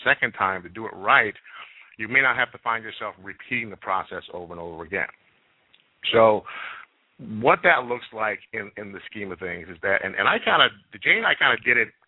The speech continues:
accidentally on purpose, I guess, because I, I understood the concept, didn't know what it was, what, what it really was gonna feel like, um, but I was definitely going to, um, follow this diet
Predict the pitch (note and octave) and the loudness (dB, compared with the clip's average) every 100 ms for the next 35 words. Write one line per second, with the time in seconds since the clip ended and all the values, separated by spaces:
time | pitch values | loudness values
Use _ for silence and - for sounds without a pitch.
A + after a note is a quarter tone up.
0 | - G#2+ - - A#2 A#2+ A2+ G2+ F#2 - | -4 -4 -4 -4 -4 -4 -6 -6 -8 -14
1 | F2 D#2+ D2 D2+ D#2 D#2 - - G#2+ G2+ | -14 -14 -12 -12 -12 -16 -18 -4 0 0
2 | F#2+ - - - - - - G#2 G2+ - | -2 -8 -10 -10 -12 -4 2 4 2 -4
3 | - G2+ C3 D#3 D#3+ - D3+ B2 - - | -6 -4 0 0 -2 -2 -4 -4 -8 2
4 | B2+ B2+ - B2 A#2 A2 - G2 A2 A#2+ | 4 4 0 4 4 4 -8 -4 -2 -2
5 | A#2+ A#2 A2+ G#2+ G#2+ G2 F#2 - F#2+ A2 | -2 -2 0 -2 -4 -6 -10 -12 -8 -8
6 | - G2 G2 G2+ G#2 F#2+ G2 F2 - C3+ | -8 -6 -6 -4 -4 -4 -6 -6 2 2
7 | A2+ G2 G#2 G#2 - - - - - G#2 | 4 6 6 4 -6 -20 -20 -20 0 4
8 | G2+ G2+ G2+ G2+ G2+ - _ _ _ _ | 6 6 4 0 -10 -18 _ _ _ _
9 | _ _ G2+ G#2+ G#2+ G2 G2+ F#2+ A#2+ B2+ | _ _ 2 4 6 4 0 2 2 2
10 | C3 B2 A2+ A2 G#2+ G#2 - A2 G#2+ G2 | -4 -6 -6 -4 -4 -4 -6 -4 -4 -6
11 | F#2+ - - - - - G2 F#2 F2+ F2 | -10 -12 -14 -14 -14 4 6 6 4 -2
12 | - _ _ - - A2+ A2+ A2 - G2+ | -12 _ _ -18 4 6 6 2 2 4
13 | G2+ G2+ | 4 2